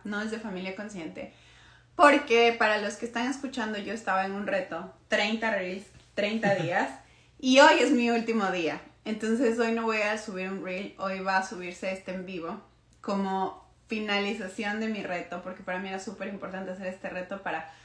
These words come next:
Speaker 1: probarme un poco esta resistencia de, de hacer contenido, de tratar de hacer contenido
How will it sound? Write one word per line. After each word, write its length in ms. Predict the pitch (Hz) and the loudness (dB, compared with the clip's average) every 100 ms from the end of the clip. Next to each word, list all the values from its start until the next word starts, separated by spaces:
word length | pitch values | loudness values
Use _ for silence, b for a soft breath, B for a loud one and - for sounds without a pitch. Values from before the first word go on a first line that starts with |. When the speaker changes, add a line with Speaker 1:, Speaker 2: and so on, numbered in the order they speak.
| B B B | B B B
Speaker 1:
probarme 560 | 226 220 214 220 247 247 | 4 4 6 6 6 2
un 120 | 247 | 0
poco 480 | 190 185 190 190 185 | -2 -2 -2 0 0
esta 300 | 202 - 196 | -2 -4 -6
resistencia 840 | 196 - 185 - 180 196 202 180 | -6 -10 -12 -8 -8 -6 -2 -2
de, 360 | 170 170 147 156 | -2 -4 -6 -6
de 280 | 180 175 | -4 -4
hacer 260 | 175 - 196 | -6 -8 -8
contenido, 560 | 196 208 160 175 190 185 | -6 -8 -8 -8 -6 -4
de 140 | 180 | -4
tratar 340 | 185 185 196 | -4 -6 -4
de 60 | 202 | -4
hacer 180 | 208 208 | -6 -10
contenido 640 | 202 220 160 185 185 202 | -10 -10 -8 -6 -6 -6